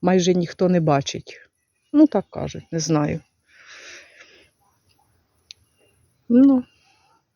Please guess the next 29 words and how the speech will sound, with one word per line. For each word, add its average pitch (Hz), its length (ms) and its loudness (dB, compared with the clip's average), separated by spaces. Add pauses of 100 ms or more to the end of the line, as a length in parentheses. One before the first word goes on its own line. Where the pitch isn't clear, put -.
(220)
як 262 320 -2
є, 233 120 4
так - 280 -10
є. 160 240 -2 (240)
Дякую 170 500 0
вам. 160 240 2
Я 165 80 4
бачу, 175 320 2
що - 180 0
в 156 40 2
мене 160 220 2
підписують 180 800 -4
люди. 160 260 -4
Сьогодні 160 500 -2
вже 156 260 2 (720)
теж 175 200 2
люди 180 340 0
підписалися, 165 880 -4
мо 160 140 0
п'ять 175 280 -2
чоловік 160 480 -2
підписалося 175 800 -2
людей. 156 340 0
Дуже 170 260 -2
щиро 165 360 -2
вам 156 220 0
дякую 147 540 -4 (1300)
за 156 180 2
все. 156 400 -2